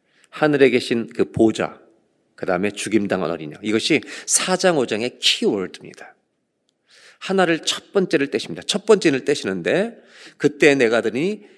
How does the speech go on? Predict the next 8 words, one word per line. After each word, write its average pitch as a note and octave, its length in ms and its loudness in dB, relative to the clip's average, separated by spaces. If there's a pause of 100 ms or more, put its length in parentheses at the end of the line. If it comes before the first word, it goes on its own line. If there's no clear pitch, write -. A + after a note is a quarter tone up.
내 D3+ 340 8
생물 G#3+ 480 0
중에 D3 200 -2
하나가 F#2 520 -4
우레소리같이 C3 840 0
말하되 F#2 460 -6
오라." C#3 340 4
하기로, G#2 560 0